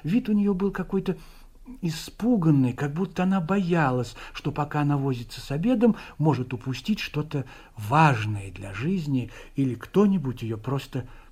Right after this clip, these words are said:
прихлопнет. Такой вид бывает у птицы, которая увлеченно что-то клюет, а потом вдруг вспоминает про опасность,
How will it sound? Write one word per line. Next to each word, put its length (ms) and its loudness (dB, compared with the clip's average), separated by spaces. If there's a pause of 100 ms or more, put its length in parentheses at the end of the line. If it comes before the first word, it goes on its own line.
прихлопнет. 600 -10 (680)
Такой 340 2
вид 220 0
бывает 440 0
у 60 -2
птицы, 420 -2
которая 440 -2
увлеченно 640 0
что-то 320 -6
клюет, 400 0 (200)
а 80 0
потом 300 0
вдруг 380 2
вспоминает 640 2
про 160 0
опасность, 500 0